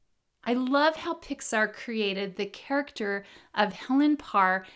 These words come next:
as Elastigirl. Writer-director Brad Bird felt that as a mother,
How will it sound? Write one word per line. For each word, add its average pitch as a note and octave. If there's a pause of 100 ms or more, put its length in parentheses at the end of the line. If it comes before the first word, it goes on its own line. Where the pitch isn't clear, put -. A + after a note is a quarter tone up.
(120)
as G3+ (160)
Elastigirl. G3 (1040)
Writer-director C4
Brad G#3
Bird F#3+ (120)
felt G3
that G#3
as A3
a A#3
mother, A#3